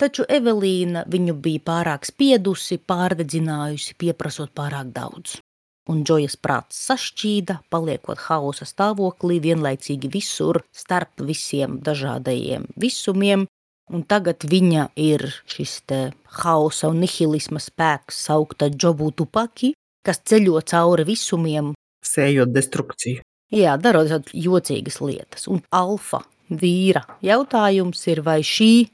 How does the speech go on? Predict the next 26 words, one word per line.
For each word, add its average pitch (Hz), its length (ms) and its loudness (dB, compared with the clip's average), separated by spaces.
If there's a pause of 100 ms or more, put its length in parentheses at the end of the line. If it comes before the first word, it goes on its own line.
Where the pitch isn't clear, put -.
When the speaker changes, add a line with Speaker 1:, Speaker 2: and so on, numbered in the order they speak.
Speaker 1:
Evelīna 175 640 2
beidzot 165 360 4
būs 143 240 -4
tā 160 160 4
Evelīna, 165 520 0
kura 151 160 -6
spēs 160 440 -2
stāties 143 400 -2
pretī 139 540 -4 (100)
Džobu 139 480 -2
Tupaki. - 540 -14 (640)
Jo 196 380 6 (140)
izrādās, 156 580 4
ka 190 100 -4
šī 294 360 4
Evelīna 151 580 0 (140)
ir 151 120 -6
Evelīna 165 560 0
ar 170 160 -2
vislielāko 185 640 -2
potenciālu, 147 960 -2 (300)
jo 190 100 6
šī 285 320 2
Evelīna 233 560 4
ir 190 220 -4
tā, 254 340 4